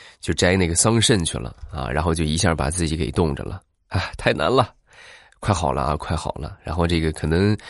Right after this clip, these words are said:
听着稍微有点鼻音，是吧？不是稍微有点，是很重的鼻音，很快就好了啊，很快就好了。好，咱们节目一开始，首先还是要感谢一下我们上一期打赏的朋友，感谢好朋友们简单粗暴的爱，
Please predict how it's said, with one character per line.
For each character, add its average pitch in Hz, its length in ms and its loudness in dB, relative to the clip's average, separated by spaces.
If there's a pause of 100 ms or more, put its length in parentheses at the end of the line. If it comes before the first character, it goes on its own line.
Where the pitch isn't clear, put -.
(340)
听 123 180 4
着 101 80 4
稍 120 140 4
微 113 100 4
有 113 80 4
点 87 180 4
鼻 85 240 2
音， 127 320 2
是 - 120 -6
吧？ 71 320 -4
不 90 100 0
是 98 80 4
稍 123 160 4
微 120 140 4
有 101 140 4
点， 78 180 2
是 87 100 0
很 92 280 2
重 175 180 4
的 101 100 4
鼻 73 240 -2
音， 76 140 -2 (460)
很 87 180 2
快 131 140 6
就 113 100 4
好 53 220 -2
了 62 180 -6
啊， - 220 -2
很 - 160 -4
快 85 160 2
就 85 80 0
好 - 140 -4
了。 - 260 -8 (240)
好， 143 240 4
咱 151 120 4
们 160 220 6
节 110 140 4
目 160 80 4
一 147 100 2
开 143 180 2
始， 104 300 4
首 95 180 4
先 104 140 4
还 110 100 4
是 107 80 2
要 107 120 4
感 80 200 2
谢 101 160 4
一 107 60 4
下 98 100 2
我 82 120 2
们 82 100 4
上 117 240 4
一 104 60 0
期 123 160 2
打 90 200 2
赏 76 240 2
的 80 60 -2
朋 80 180 0
友， 78 140 2
感 67 180 -2
谢 123 140 2
好 90 180 0
朋 113 160 0
友 147 60 2
们 135 220 2
简 87 280 0
单 139 220 2
粗 - 180 -4
暴 117 200 0
的 82 80 0
爱， 85 180 0